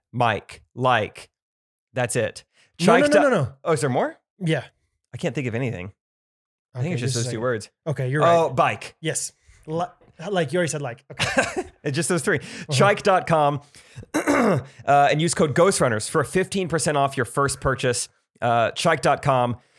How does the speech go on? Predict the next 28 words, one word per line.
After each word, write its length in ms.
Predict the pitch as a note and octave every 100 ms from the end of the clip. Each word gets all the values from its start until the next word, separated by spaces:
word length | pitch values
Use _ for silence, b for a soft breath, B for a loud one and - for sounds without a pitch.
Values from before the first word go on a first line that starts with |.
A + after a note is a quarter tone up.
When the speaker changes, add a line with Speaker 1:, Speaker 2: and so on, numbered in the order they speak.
| b
Speaker 1:
uh, 400 | - A#2 A2 A2 G2 _ _ -
promo 200 | F3 D#3+
code 160 | D#3+
Ghost 220 | C#3 C3+
Runners. 240 | C#3+ B2+ C3+
You 60 |
can 80 | D3
also 180 | C#3+ C#3+
use 220 | C3+ B2+
the 100 | B2+
link 240 | A#2 C3+ C3+
in 80 |
our 100 | A#2+
description 680 | A2+ A2 - E3 - D#3+ D3 b b
of 80 | B2
this 140 | B2+
episode 380 | D3+ C#3 - A2+
that'll 400 | B2 A#2 A2+ - -
automatically 500 | C3 C3 C3 C#3 A#2+
enter 300 | B2+ C3+ B2
the 60 |
promo 300 | A2+ D3+ C3 B2+
code 160 | B2+
for 240 | - C#3+ C#3
you. 280 | C3 B2+ - b b b
Um, 420 | A2+ A2 G#2 G2+
so 320 | - A#2 G#2+ F#2+ _ _ _ _
Speaker 2:
Yeah. 160 | C#3